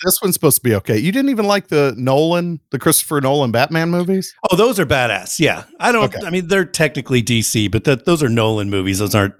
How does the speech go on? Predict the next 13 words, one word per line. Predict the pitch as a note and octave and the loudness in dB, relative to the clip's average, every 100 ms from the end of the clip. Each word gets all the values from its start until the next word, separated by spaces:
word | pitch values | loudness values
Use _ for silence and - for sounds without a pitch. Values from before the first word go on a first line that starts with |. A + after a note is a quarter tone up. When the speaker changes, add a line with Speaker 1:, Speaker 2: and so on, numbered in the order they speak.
| _ _ - | _ _ -2
Speaker 2:
I | F#2 | 0
don't | E2+ | -2
know. | - - _ _ _ _ | -6 -18 _ _ _ _
Yeah, | F3 D3+ | -2 2
Speaker 1:
Yeah. | |
Speaker 2:
those | A#2+ G#3 | 2 2
are | F3 | 2
my, | D3 B2 - - _ _ _ | 0 -2 -6 -20 _ _ _
those | E3 D3 | -2 0
are | C3+ A2 | -2 0
the | A#2 | 0
best | C3 A#2+ - | 2 2 0
Batman | A2+ G#2+ F#2+ F#2+ | -2 0 0 -2